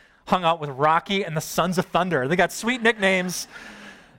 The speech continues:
and the, the rest of the guys didn't. So, you know, here's Jesus,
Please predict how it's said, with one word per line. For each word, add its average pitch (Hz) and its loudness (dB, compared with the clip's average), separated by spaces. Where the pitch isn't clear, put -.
and 180 0
the, 175 4
the 175 2
rest 220 2
of 214 0
the 190 -12
guys 180 4
didn't. 185 0
So, 185 -2
you 190 -10
know, 180 0
here's 202 0
Jesus, 185 -2